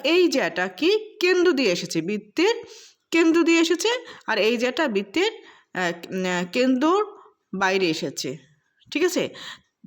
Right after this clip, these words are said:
যদি কোনো, আহ, জ্যা বৃত্তের কেন্দ্র দিয়ে যায়, ঠিক আছে, তাহলে সেটাই হলো ব্যাস। অর্থাৎ ব্যাস হলো বৃত্তের, বৃত্তের কেন্দ্রগামী জ্যা,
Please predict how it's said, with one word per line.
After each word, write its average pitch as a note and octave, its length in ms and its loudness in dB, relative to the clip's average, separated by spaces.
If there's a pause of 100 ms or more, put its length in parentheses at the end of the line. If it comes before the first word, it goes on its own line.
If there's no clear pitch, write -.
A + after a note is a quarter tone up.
যদি C#4+ 320 4
কোনো, G#3+ 540 0 (240)
আহ, F3+ 220 -2
জ্যা G3+ 480 0 (220)
বৃত্তের E4+ 600 -2 (120)
কেন্দ্র E4+ 340 4
দিয়ে B3+ 260 2
যায়, D3 300 -4 (720)
ঠিক C4+ 120 -4
আছে, D#4+ 420 -2 (340)
তাহলে B3 160 -2
সেটাই D4 360 0
হলো E4 300 2
ব্যাস। D#3+ 460 -6 (340)
অর্থাৎ A3 420 -4 (520)
ব্যাস A#3 340 0
হলো F#4+ 240 2
বৃত্তের, B3+ 500 0 (460)
বৃত্তের C4+ 440 0
কেন্দ্রগামী C#4+ 720 2
জ্যা, D#3+ 340 -4